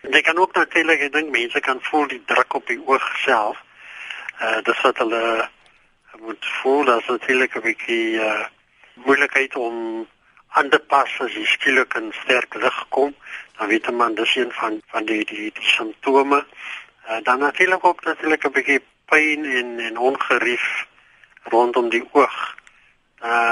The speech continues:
dat is van die symptomen wat een mens, eh, makkelijk kan opletten. En je weet, dat is amper soos 'n, eh,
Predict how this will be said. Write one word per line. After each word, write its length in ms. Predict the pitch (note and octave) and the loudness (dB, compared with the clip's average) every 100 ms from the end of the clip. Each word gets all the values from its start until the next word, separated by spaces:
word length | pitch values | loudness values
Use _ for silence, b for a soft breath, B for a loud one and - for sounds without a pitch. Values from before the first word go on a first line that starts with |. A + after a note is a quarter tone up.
| A#2 | 0
dat 120 | B2 | -2
is 60 | - | 0
van 180 | - D#3 | 2 4
die 100 | D#3+ | 2
symptomen 580 | - C3+ - B2+ B2 A#2 | 0 -4 0 0 2 2
wat 160 | A2 - | 0 -2
een 100 | A2 | -2
mens, 420 | A2 G#2+ G#2+ - | -2 -2 -4 -4
eh, 380 | A2 G#2+ G#2+ G#2+ - B B B B B B - A#2+ | -2 0 0 -2 -6 B B B B B B -16 -2
makkelijk 360 | A#2 A#2+ C3+ - | 0 2 2 0
kan 160 | - B2 | -2 0
opletten. 720 | D#3 - C3+ A#2+ - - - - - _ _ _ _ _ | 0 2 2 2 0 -10 -16 -16 -20 _ _ _ _ _
En 360 | F3+ D#3 E3 D#3+ | -4 0 0 2
je 100 | D3 | 6
weet, 160 | F3 | 6
dat 120 | F3 E3 | 4 0
is 120 | - | 0
amper 300 | F3+ E3+ F3+ | -2 0 0
soos 220 | F3 E3 | 2 4
'n, 40 | D#3+ | 4
eh, 440 | D#3 C#3 B2 | 4 2 2